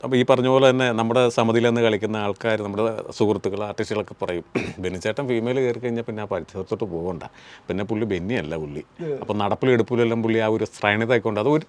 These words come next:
Speaker 1: ശരിക്കും പറഞ്ഞാൽ രണ്ട് വർഷം ഞാൻ ആ ബാല ഞാൻ സ്റ്റേജിൽ കളിച്ചിട്ട് ഓട്ടോമാറ്റിക്കലി, ഏ, നമുക്കൊരു സ്ത്രൈണത വന്നൊരു അവസ്ഥയിലേക്ക് വന്നു. എൻ്റെ വൈഫ് പറഞ്ഞിട്ടുണ്ട്, "പരിപാടി നിർത്തിക്കോട്ടെ" എന്ന് പറഞ്ഞാൽ നമ്മൾ ചിലപ്പോൾ അറിയാണ്ട് ചിലപ്പം നമ്മൾ രണ്ട്
Speaker 2: റൂട്ട്
Speaker 1: വർഷം
Speaker 2: മാറിപ്പോവും.
Speaker 1: റൂട്ട് മാറിപ്പോവുക.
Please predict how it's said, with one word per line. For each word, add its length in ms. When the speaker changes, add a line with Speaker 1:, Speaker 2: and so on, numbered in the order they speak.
Speaker 1:
ശരിക്കും 320
പറഞ്ഞാൽ 440
രണ്ട് 240
വർഷം 300
ഞാൻ 200
ആ 60
ബാല 320
ഞാൻ 200
സ്റ്റേജിൽ 400
കളിച്ചിട്ട് 580
ഓട്ടോമാറ്റിക്കലി, 880
ഏ, 60
നമുക്കൊരു 260
സ്ത്രൈണത 560
വന്നൊരു 300
അവസ്ഥയിലേക്ക് 520
വന്നു. 240
എൻ്റെ 180
വൈഫ് 340
പറഞ്ഞിട്ടുണ്ട്, 400
"പരിപാടി 260
നിർത്തിക്കോട്ടെ" 480
എന്ന് 120
പറഞ്ഞാൽ 280
നമ്മൾ 220
ചിലപ്പോൾ 260
അറിയാണ്ട് 400
ചിലപ്പം 300
നമ്മൾ 160
രണ്ട് 180
Speaker 2:
റൂട്ട് 140
Speaker 1:
വർഷം 240
Speaker 2:
മാറിപ്പോവും. 340
Speaker 1:
റൂട്ട് 200
മാറിപ്പോവുക. 640